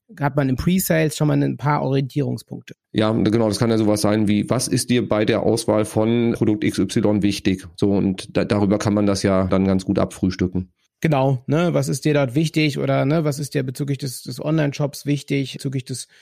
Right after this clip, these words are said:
Speaker 1: des Produktes oder so? Und dann kann ich halt schon mal vier Motive zur Auswahl geben und dann hat man schon mal eine Tendenz. Das ersetzt natürlich nicht eine umfangreiche Persönlichkeitsanalyse, darum geht's ja auch gar nicht. Zentral sind da wirklich die,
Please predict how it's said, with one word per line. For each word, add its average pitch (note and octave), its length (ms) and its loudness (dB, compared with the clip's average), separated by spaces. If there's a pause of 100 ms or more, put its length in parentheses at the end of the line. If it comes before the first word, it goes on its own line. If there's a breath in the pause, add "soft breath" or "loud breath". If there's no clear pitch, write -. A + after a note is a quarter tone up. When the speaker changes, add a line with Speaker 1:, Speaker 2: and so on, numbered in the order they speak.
(260 soft breath)
Speaker 1:
des - 180 -6
Produktes D3 680 -2
oder D3 240 0
so? C3+ 220 2
Und D3+ 100 2
dann C3+ 220 2
kann D3 160 0
ich D3 140 0
halt C#3+ 160 0
schon C#3+ 140 0
mal C#3 200 2 (220 loud breath)
vier D#3+ 180 0
Motive D#3 400 0
zur C#3+ 220 2
Auswahl D#3+ 400 2
geben E3+ 420 2 (320 loud breath)
und C#3+ 100 -4
dann C#3 140 0
hat D#3 140 -2
man D#3 120 0
schon D3 140 -4
mal C#3+ 60 0
eine C#3+ 180 2
Tendenz. C#3+ 460 2
Das B2+ 160 0
ersetzt C3+ 340 0
natürlich C#3 380 0
nicht C#3+ 260 -2 (240 loud breath)
eine - 80 -6
umfangreiche C#3+ 580 2
Persönlichkeitsanalyse, D#3 920 0
darum D3+ 220 2
geht's C#3+ 220 0
ja D3 100 2
auch B2+ 100 -2
gar B2+ 200 0
nicht. B2+ 180 -6 (320 loud breath)
Zentral D3+ 520 0
sind A3+ 140 2
da D#3+ 160 2
wirklich E3+ 300 0
die, D#3+ 260 0